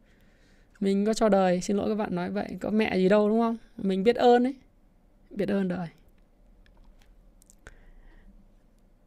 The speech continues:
À, ôi, em phải, à, em phải có, đàn ông thì phải có máu chút. Đấy. Đúng không? Đàn ông phải máu chút. Ngành điện ok,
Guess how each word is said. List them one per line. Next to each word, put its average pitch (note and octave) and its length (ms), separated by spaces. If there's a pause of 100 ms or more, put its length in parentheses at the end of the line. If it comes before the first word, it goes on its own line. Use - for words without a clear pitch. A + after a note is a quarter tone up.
(960)
À, F3 320
ôi, D3+ 460 (540)
em G#3 160
phải, D3+ 240
à, C#3+ 300 (140)
em G3+ 160
phải F3+ 100
có, D#3 280 (360)
đàn F#3 140
ông A3 200
thì G3+ 120
phải D#3 200
có D#3 100
máu F3 320
chút. C4+ 260 (500)
Đấy. F#3 480 (1040)
Đúng D#3 100
không? F#3 200 (140)
Đàn D#3 180
ông E3+ 140
phải D#3 80
máu C#3 200
chút. F#3 180 (1600)
Ngành F#3+ 220
điện A3 220
ok, G#3+ 180